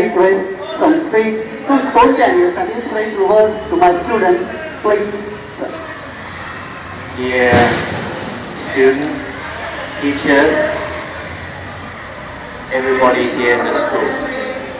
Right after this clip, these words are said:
Speaker 1: माझ्या सर्व प्रिय विद्यार्थी, विद्यार्थी मैत्रिणींनो, आदरणीय शिक्षकांनो, सर्वांना सर्वप्रथम नमस्कार.
Speaker 2: Do you know where Thailand is?
Speaker 1: तुम्हाला थायलंडबद्दल माहिती आहे का?
Speaker 2: So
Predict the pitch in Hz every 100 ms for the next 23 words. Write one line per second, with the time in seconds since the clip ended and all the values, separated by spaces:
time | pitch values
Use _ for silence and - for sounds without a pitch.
0 | - - 139 156 180 170 170 170 - -
1 | - - - 403 427 - 320 330 349 330
2 | 311 - - - - - - - - 151
3 | 185 196 196 196 202 202 - - - 185
4 | 170 190 190 139 190 185 196 202 202 202
5 | 202 - - - - 156 160 180 208 220
6 | 185 - - 190 180 180 185 190 196 -
7 | - - - - - - 170 165 165 160
8 | 160 - - - 180 170 147 - 160 156
9 | 131 127 - 139 - - - - - -
10 | 135 151 151 156 156 151 147 147 143 143
11 | 143 143 143 156 165 - - - - -
12 | - - - - - - - 370 185 392
13 | 202 - - 160 185 190 202 202 175 151
14 | 185 175 175 196 190 175 185 - - -
15 | 139